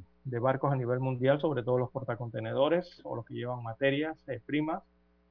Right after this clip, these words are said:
Y eso, ese atasco que se registró allí por seis días, eso provocó, evidentemente, en las semanas subsiguientes otro atasco más,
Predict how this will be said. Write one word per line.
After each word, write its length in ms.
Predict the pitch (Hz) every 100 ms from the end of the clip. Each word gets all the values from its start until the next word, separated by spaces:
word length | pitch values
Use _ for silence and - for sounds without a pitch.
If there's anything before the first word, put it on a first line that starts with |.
| _ _ -
Y 220 | 127 131
eso, 380 | 175 185 170 135
ese 280 | - 143 156
atasco 420 | 170 185 180 -
que 140 | - 139
se 160 | 135
registró 480 | 123 110 120 - 151
allí 160 | 147 156
por 240 | 156 131
seis 240 | 147 143 143
días, 340 | 151 160 175 -
eso 320 | 139 151 151
provocó, 540 | 143 117 113 - 147
evidentemente, 800 | 139 120 127 131 135 139 156 151 151
en 140 | 120
las 160 | 117 -
semanas 340 | 120 135 143
subsiguientes 600 | 143 - 131 127 135 151 156
otro 500 | 170 185 208 - 180
atasco 540 | 143 - 180 - - 139
más, 320 | 170 202